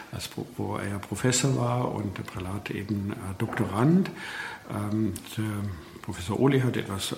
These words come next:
von seiner jetzigen Tätigkeit erzählt und ich habe von unserer Stiftungsratssitzung konkret erzählt und konnte dem Heiligen Vater eben sagen, dass wir uns auch organisatorisch neu aufgestellt haben, dass wir neue Mitglieder im Stiftungsrat haben, dass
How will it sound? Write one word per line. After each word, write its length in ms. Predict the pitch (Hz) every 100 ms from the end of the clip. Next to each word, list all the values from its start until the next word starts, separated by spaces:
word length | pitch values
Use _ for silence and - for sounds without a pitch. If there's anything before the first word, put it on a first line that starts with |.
| -
von 180 | - 95
seiner 260 | 127 143
jetzigen 360 | 131 127 127 117
Tätigkeit 500 | 123 107 110 - 104
erzählt 440 | 101 - 107 107
und 120 | 104 107
ich 180 | 107 117
habe 160 | 113 - - -
von 180 | 117
unserer 260 | 110 107 113
Stiftungsratssitzung 1300 | - 139 135 131 110 - 98 95 - 165 156 117 101
konkret 540 | - 104 98 107 113 113
erzählt 680 | 101 - 101 107 151 190 - - - - -
und 200 | 104 -
konnte 540 | 107 107 113 104 107 - - - - -
dem 160 | 110
Heiligen 260 | 113 107 117
Vater 280 | - 110 117
eben 220 | 110 107
sagen, 540 | - 101 123 156 170
dass 280 | 131 120 -
wir 320 | 110 110 113 110 - - -
uns 240 | 113 113
auch 200 | - 101
organisatorisch 1200 | - 104 101 101 - 117 - 147 147 147 - - -
neu 320 | 131 117 120
aufgestellt 580 | 120 123 - 117 120 113
haben, 160 | 113 113
dass 160 | 101 107
wir 80 |
neue 240 | 101 98 98
Mitglieder 480 | 127 135 135 120 110
im 100 | 110
Stiftungsrat 680 | - 117 113 110 101 98
haben, 200 | 101 104
dass 240 | 101 92